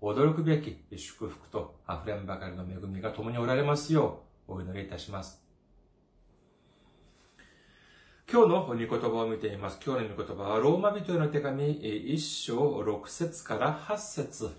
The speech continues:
までの御言葉です。ローマ人への手紙、六章、あ、失礼、ローマ人の手紙、一章六節から八節までの御言葉です。お読みいたします。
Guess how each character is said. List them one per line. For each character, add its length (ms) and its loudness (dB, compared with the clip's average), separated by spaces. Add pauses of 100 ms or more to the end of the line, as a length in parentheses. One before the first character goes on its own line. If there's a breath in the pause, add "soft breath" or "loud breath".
ま 140 -8
で 160 -8
の 180 -2
御 240 -4
言 140 -4
葉 100 -2
で 140 0
す。 120 -10 (360 loud breath)
ロ 160 10
ー 20 6
マ 180 2
人 140 -2
へ 40 -2
の 40 -6
手 160 -8
紙、 420 -2 (140)
六 220 -4
章、 480 0 (240)
あ、 320 -4
失 500 -8
礼、 160 -2 (200 loud breath)
ロ 120 4
ー 60 6
マ 120 4
人 140 0
の 80 2
手 140 -2
紙、 260 -2
一 160 2
章 560 2
六 240 -2
節 260 -10
か 120 -4
ら 280 0
八 120 -2
節 420 -8 (160)
ま 120 -6
で 100 -8
の 80 -4
御 60 -4 (140)
言 140 -6
葉 80 -6
で 100 0
す。 220 -12 (1600 loud breath)
お 60 0
読 120 10
み 100 0
い 20 -4
た 100 0
し 120 -6
ま 100 0
す。 180 -10